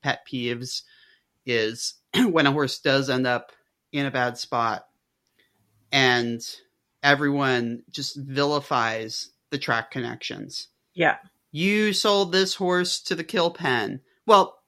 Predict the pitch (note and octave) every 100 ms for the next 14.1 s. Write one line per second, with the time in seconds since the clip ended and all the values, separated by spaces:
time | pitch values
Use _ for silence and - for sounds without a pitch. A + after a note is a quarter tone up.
0 | _ _ D3 E3 E3+ G3 E3 E3+ D#3+ D#3
1 | D3+ C#3+ B2+ C3+ A#2 - - _ - C3+
2 | C3+ C3+ C#3 - - C3+ B2+ B2+ A#2 B2+
3 | C3+ B2+ B2+ C#3 - - - C3+ B2+ B2+
4 | - D3 C#3+ C3 C#3 C#3 C3 C3 B2+ B2
5 | B2 - C3+ C3 C3+ B2 A#2+ A#2+ B2+ B2+
6 | _ _ _ _ _ _ - C#3 C3+ B2
7 | B2+ - B2+ - - _ _ _ _ _
8 | _ - C#3 A#2 C3+ C#3 C3+ B2 C3+ C3+
9 | C3+ - C#3 C3 - D3+ E3 C#3 A#2+ B2+
10 | - _ _ _ D#3+ E3+ E3 D3+ - C3+
11 | C3+ C3 - C3 C3+ A#2+ A2+ - B2 A2
12 | G#2+ A2 _ _ _ - C#3+ D3 C#3+ -
13 | D3+ C3+ B2 A#2+ C3+ C#3+ B2+ A2+ A#2 -
14 | -